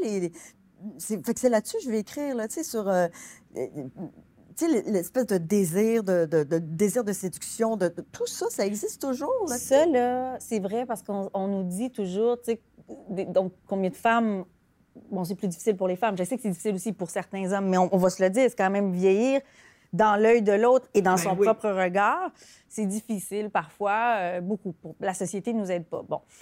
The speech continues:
Speaker 2: pour les femmes. Mais tu sais, de dire, j'entends souvent des femmes de, qui vieillissent, soixante, soixante-dix, quatre-vingts, dire, « Hey, moi, j'ai encore trente ans, là, dans ma tête, là, j'ai encore ces désirs-là. » Je... Tu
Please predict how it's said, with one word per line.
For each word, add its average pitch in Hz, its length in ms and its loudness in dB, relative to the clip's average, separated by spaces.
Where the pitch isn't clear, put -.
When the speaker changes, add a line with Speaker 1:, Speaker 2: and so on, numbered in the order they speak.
Speaker 2:
pour 180 160 -4
les 165 80 -2
femmes. 147 280 -8
Mais 175 200 2
tu 262 180 0
sais, 226 200 -2
de 196 200 0
dire, 233 340 4
j'entends 190 300 0
souvent 214 220 -2
des 208 100 0
femmes 214 220 0
de, 190 120 -2
qui 196 120 -8
vieillissent, 202 380 0
soixante, 220 280 -6
soixante-dix, 196 480 -4
quatre-vingts, 202 440 -2
dire, « 240 100 -2
Hey, 349 180 4
moi, 330 140 4
j'ai 294 80 4
encore 262 240 2
trente 202 420 -8
ans, 240 220 -8
là, 190 40 -8
dans 175 160 -6
ma 175 200 -8
tête, 196 300 -16
là, 202 100 -6
j'ai 196 100 0
encore 202 260 0
ces 208 140 -4
désirs-là. » 196 440 -4
Je... 226 60 -6
Tu 294 100 -4